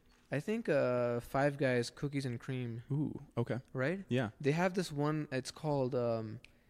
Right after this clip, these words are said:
Speaker 1: what's it called? Double stuff, man.
Speaker 2: Mm.
Speaker 1: That stuff,
Speaker 2: Yeah.
Speaker 1: it's Oreos cookies and creams with, um,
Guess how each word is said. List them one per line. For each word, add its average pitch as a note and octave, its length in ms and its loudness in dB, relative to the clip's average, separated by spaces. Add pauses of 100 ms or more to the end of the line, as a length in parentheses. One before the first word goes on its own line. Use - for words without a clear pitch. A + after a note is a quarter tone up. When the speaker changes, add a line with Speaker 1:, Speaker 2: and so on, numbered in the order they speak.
(120)
Speaker 1:
what's - 140 -4
it - 20 -8
called? C3 180 2
Double F3+ 260 10
stuff, - 380 4
man. A#2 340 2
Speaker 2:
Mm. A2 960 4
Speaker 1:
That D3 240 8
stuff, G3+ 260 4
Speaker 2:
Yeah. G3+ 240 6
Speaker 1:
it's - 220 -4
Oreos E3 400 6
cookies E3+ 300 2
and F3 140 2
creams D#3+ 480 -2
with, C#3 220 0
um, A#2 600 0